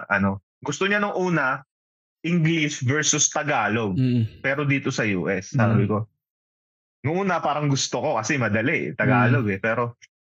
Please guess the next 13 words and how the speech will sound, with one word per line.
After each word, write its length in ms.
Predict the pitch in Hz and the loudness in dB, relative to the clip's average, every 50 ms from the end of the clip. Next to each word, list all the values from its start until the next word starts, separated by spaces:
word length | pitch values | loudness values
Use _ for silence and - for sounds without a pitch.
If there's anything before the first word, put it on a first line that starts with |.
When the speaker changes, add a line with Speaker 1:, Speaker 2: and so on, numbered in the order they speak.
| _ _ - 104 | _ _ -2 0
Speaker 1:
ba-, 160 | 101 120 - - - | 0 0 0 -2 -2
ano, 400 | 107 101 101 113 123 135 120 107 | 0 2 2 2 2 2 2 0
gusto 240 | 110 - - 131 | 0 0 -2 -2
kong 80 | 139 110 | -2 -2
um-, 180 | 123 127 117 - - | -2 -4 -6 -6 -4
umis-, 400 | 117 120 120 117 113 - - - - | 0 2 2 2 2 0 -4 -4 -4
ano 240 | 110 110 117 135 123 | 0 0 2 2 2
eh, 80 | 107 92 | 0 0
lumabas 640 | 98 101 - 110 113 113 113 104 113 110 - - - | -2 0 0 0 2 2 0 0 -2 -2 -4 -4 -4
sa 80 | - | -4
comfort 480 | - 101 104 104 110 - 107 92 92 92 | -2 0 0 0 0 0 -2 0 0 0
zone 300 | 98 98 98 92 95 98 | 2 2 2 0 0 0
ko. 160 | - 95 90 | -2 -2 -2